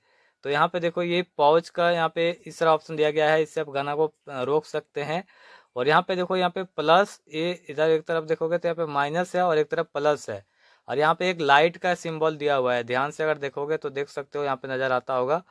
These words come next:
ये देखो प्लस का बटन और ये माइनस का बटन। तो वॉल्यूम को बढ़ाने के लिए आप इस पर-, प्लस वाला बटन को इस तरह दबा के रखोगे तो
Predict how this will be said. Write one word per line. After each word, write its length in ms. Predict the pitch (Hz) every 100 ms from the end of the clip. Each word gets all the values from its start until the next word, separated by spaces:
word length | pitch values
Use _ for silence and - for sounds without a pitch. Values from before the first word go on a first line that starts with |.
| _ _ _ -
ये 80 | 131
देखो 220 | 135 143
प्लस 400 | - 131 147 151
का 140 | 165
बटन 360 | 147 143 165 196
और 80 | 139
ये 100 | 139
माइनस 380 | 135 131 143 -
का 100 | 131
बटन। 360 | 113 113 107 _ _ _ _ -
तो 100 | 131
वॉल्यूम 460 | 117 131 156 185
को 160 | 185 196
बढ़ाने 420 | 160 139 139 170
के 160 | 175 175
लिए 220 | 175 185
आप 300 | - 156 160
इस 100 | 165
पर-, 400 | - 143 156 - -
प्लस 260 | 160 170
वाला 100 | 165
बटन 280 | 156 156 160
को 220 | 160 190
इस 160 | 170 -
तरह 120 | 165
दबा 260 | 147 147 160
के 140 | 160
रखोगे 360 | 156 156 156 180
तो 460 | 175 - _ -